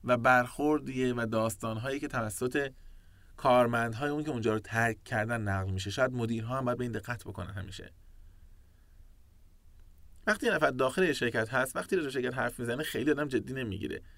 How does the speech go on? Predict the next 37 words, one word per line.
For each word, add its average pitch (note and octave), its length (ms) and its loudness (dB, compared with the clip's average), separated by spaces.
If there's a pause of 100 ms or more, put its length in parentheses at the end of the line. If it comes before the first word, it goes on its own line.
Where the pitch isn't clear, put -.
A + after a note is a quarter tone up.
(360)
مثبت E3+ 380 4
هم D3+ 120 0
که C3+ 100 0
برگرده A2+ 440 2
بگه B2 180 -2
می‌گیم F3 180 -8
حالا D#3+ 200 -6
دیگه E3 160 -8
اونجا C#3+ 160 -6
داره - 160 -2
دفاع A2 300 -4
می‌کنه، F#2 340 -8
ولی D3+ 160 -2
وقتی F3+ 240 -4
اومد A#2 200 -4
بیرون A2+ 380 -4 (1800)
حالا F3+ 220 6
میگه D#3 180 0
من C#3 120 -2
یه C3 100 -4
سری B2+ 180 0
حقایق C3+ 640 6
می‌خوام B2+ 260 0
راجع A2+ 140 4
به A2+ 40 2
این G#2+ 100 -2
سازمان G#2 380 0
بگم، A#2 240 -4
همه C3 340 -4
گوشا G#2 240 -4
تیز E2+ 240 -6
می‌شه. - 220 -14 (1000)
می‌گن C3+ 200 2
دیگه B2 280 4
الان B2 220 2
زینف A2 520 -2
نیست D3 500 -2